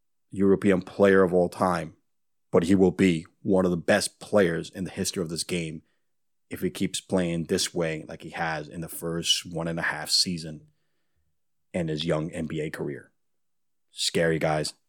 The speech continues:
Twenty years old, and the numbers this dude is putting up, twenty-nine point nine points a game, ten point four rebounds, nine point seven assists, is very, very scary. I enjoy watching him play. I enjoy watching that whole team play.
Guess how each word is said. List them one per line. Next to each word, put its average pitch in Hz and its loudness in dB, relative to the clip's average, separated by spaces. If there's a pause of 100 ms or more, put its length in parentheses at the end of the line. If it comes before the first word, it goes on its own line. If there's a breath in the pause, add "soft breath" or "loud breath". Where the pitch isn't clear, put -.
Twenty 90 0
years 90 4
old, 80 2 (280)
and 80 -2
the 80 -4
numbers 92 6
this 87 2
dude 85 0
is 80 -2
putting 85 2
up, 101 4 (560)
twenty-nine 87 2
point 87 -2
nine 87 0
points 87 -4
a 92 -8
game, 104 4 (580)
ten 90 2
point 90 2
four 85 -2
rebounds, 104 4
nine 87 -4
point 87 -6
seven 85 -4
assists, - 0 (760)
is 90 -6
very, 85 -2 (260)
very 82 -2
scary. 71 -2 (1200)
I 90 -4
enjoy 90 4 (100)
watching 90 0
him 85 -2
play. 131 6 (760)
I 87 -6
enjoy 98 6
watching 98 4
that 90 -4
whole 92 -4
team 90 -6
play. 85 -8